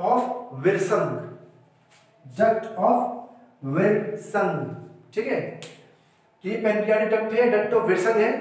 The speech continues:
जो पैनक्रियाज को इस जो पाथ है इससे जोड़ती है। ओके, इसके बाद यहाँ पर हम देखते हैं आगे, जब ये इसमें अब इस समय से क्या है, इस समय पैनक्रियाटिक जूस भी है जो पैनक्रियाज से आया है,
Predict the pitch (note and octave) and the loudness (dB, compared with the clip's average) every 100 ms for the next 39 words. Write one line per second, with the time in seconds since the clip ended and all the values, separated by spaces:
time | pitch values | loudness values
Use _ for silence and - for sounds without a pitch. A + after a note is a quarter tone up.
0 | - - - G3 F3+ G3 G3 G#3+ A#3 A#3+ | -6 -12 -8 -6 0 0 0 2 4 4
1 | A#3 A#3 B3+ B3 A#3+ - - - F3+ G#3 | 2 0 -2 -2 -8 -10 -18 -16 -10 -4
2 | G3 F#3+ A3 A3 - F#3 E3+ E3 D#3+ - | 0 2 2 0 -2 0 2 2 0 -4
3 | - - - - _ F3 D#3+ - - - | -8 -14 -20 -20 _ -16 -4 -4 -4 -8
4 | - - - _ - - C4+ A#3+ - - | -14 -20 -20 _ -16 -14 -8 0 2 4
5 | - - - - - _ _ _ _ _ | 2 -4 -10 -16 -20 _ _ _ _ _
6 | _ _ _ _ C#3 D#3+ F3+ G3 A#3+ G#3+ | _ _ _ _ -10 -2 0 2 2 2
7 | G#3+ G3 G3 G3 G#3+ A3 F#3 F#3 F#3 A3 | -2 -2 -2 -2 -4 -2 0 2 0 -2
8 | G#3+ G#3 A3 - - - - _ - G3 | -4 -4 -4 -6 -10 -16 -20 _ -18 -4
9 | A3 A3 G#3+ G#3+ A3 A#3+ B3 B3 B3 B3 | 0 2 0 -2 -6 -6 -4 -6 -4 0
10 | A#3+ A3+ - - - - - E3+ G#3+ A3+ | 2 2 0 -4 -8 -16 -12 -2 2 2
11 | G#3+ F#3+ G3 G#3+ - G#3+ G#3+ A3 A#3 A#3 | 2 0 2 2 2 -2 -6 -6 -6 -4
12 | G3+ G3 G3+ G#3+ G#3+ A3+ G#3+ A3 - - | -2 -2 0 2 2 2 4 2 0 -8